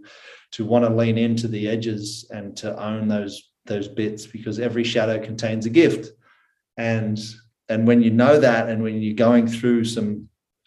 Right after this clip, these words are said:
turbulence or waves or, or some shadow content, you know that if you stay with it and stay present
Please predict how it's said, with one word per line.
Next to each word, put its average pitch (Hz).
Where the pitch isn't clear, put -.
turbulence 127
or 104
waves 120
or, 101
or 107
some 107
shadow 123
content, 113
you 113
know 113
that 104
if 107
you 107
stay 120
with 120
it -
and 107
stay 98
present 113